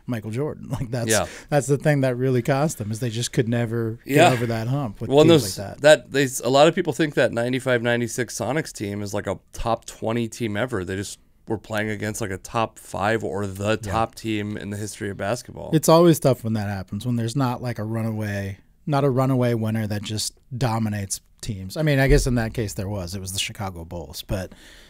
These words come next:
Speaker 1: you
Speaker 2: Well, but
Speaker 1: know.
Speaker 2: not, but not. Oh yeah, that year there was. But, and then, like, even the years before that, it's like the, the, they lose to Denver in the first ever one eight
Speaker 1: Yeah.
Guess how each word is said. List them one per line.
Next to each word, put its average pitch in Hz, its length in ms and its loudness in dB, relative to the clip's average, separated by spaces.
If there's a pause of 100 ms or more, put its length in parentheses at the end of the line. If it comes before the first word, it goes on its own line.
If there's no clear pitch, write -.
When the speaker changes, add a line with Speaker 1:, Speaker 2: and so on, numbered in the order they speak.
(120)
Speaker 1:
you 175 120 8
Speaker 2:
Well, 175 80 12
but 170 60 8
Speaker 1:
know. 147 40 8
Speaker 2:
not, 160 280 6
but 139 120 4
not. 147 400 6
Oh 147 60 4
yeah, 139 140 8
that 143 180 6
year 127 120 2
there 117 140 2
was. 98 180 0
But, 123 220 4
and 147 140 2
then, 156 80 6
like, 143 140 6
even 151 180 2
the 135 80 2
years 131 260 4
before 131 320 0
that, 110 220 4
it's - 120 -6
like 110 200 -2
the, 101 420 0
the, 101 340 -4
they 107 140 -4
lose 123 380 0
to 107 420 2 (480)
Denver 123 640 2 (140)
in 110 120 -8
the 104 100 -6 (180)
first - 480 -2
ever 113 320 2
one 107 380 0
eight 107 380 -2 (180)
Speaker 1:
Yeah. 113 260 -2